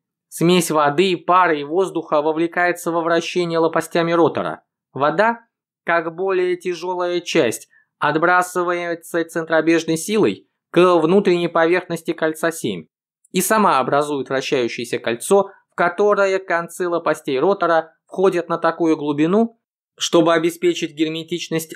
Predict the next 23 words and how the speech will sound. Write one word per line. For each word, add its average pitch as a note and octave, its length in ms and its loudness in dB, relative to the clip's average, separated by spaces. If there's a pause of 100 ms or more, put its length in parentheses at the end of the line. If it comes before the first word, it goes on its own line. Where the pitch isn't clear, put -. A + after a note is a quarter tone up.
отсеков D3+ 720 -4
между D3 460 -4
лопастями D3 720 0
ротора C#3+ 500 2
в A#2 40 -2
радиальном C#3+ 640 -2
направлении. C3+ 720 -6 (440)
Воздух A3 580 2 (100)
располагается F#3 920 0
между F3 340 0
лопастями E3+ 600 0
ротора E3 640 2
и G3+ 360 -4
внутри D#3+ 640 0
водяного D#3 480 4
кольца. D#3+ 580 0 (380)
От C#3+ 180 -4
начала F#3+ 640 2 (160)
всасывающего D#3 880 -4
отверстия D#3 640 -4
пять A3 380 0 (180)
отсеки F3+ 680 -4
увеличиваются, C#3+ 1120 -2